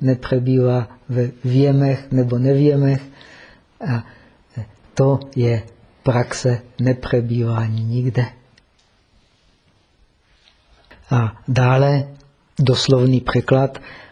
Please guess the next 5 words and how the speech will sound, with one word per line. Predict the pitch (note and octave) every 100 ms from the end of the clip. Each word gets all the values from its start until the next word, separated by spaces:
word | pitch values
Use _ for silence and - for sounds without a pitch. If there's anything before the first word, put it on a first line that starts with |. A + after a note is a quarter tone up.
| -
Subhuti, | - C#3+ C3 C#3+ C#3 D3+ D3+ C#3+ - - _ _ _ - F3 - - _ _ _ _ _ _ _ _ _ - -
eh, | B2 A#2 A2+ A2 A#2+ - -
bodhisattva | C3+ C#3 C3+ C#3 D3 C#3+ C3+ C3+ C3 - - _ _ _ _ _ _ _ _
by | B2+ B2+
měl | A#2+ B2 B2+ C3 B2+